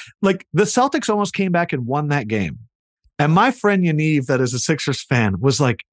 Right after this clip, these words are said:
"It was torture to watch this team almost throw it away." And Doc Rivers is, like,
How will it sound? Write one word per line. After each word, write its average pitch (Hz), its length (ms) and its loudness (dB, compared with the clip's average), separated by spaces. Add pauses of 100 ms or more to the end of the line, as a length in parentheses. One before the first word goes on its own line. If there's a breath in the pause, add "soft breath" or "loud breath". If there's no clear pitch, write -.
(140)
"It 175 220 2
was 185 440 2 (100)
torture 123 600 -4 (460 loud breath)
to 180 100 2
watch 151 460 2
this 185 180 0
team 175 240 0
almost 175 340 0
throw 165 240 0
it 165 60 0
away." 123 400 -2 (400 soft breath)
And 151 180 2
Doc 185 280 2
Rivers 185 340 0
is, 120 80 -4
like, 135 180 -2